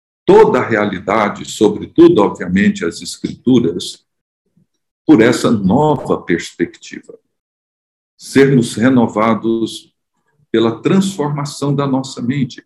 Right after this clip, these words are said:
Pensar a mesma coisa. Pensar a mesma coisa não é pasteurizar a consciência e o pensamento do corpo de Cristo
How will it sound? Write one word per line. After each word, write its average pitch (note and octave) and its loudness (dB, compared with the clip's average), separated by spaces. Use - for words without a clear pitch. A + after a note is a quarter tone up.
Pensar F#3 0
a A#2+ -2
mesma G#2 2
coisa. F#2+ 0
Pensar F#3+ 0
a A#2+ -2
mesma A#2 0
coisa A#2+ -4
não C3+ -10
é D3+ -4
pasteurizar F3+ -2
a B2 -4
consciência D3 -2
e - 0
o - -6
pensamento B2 -4
do G#2+ -8
corpo A2+ -4
de G2+ -12
Cristo - -10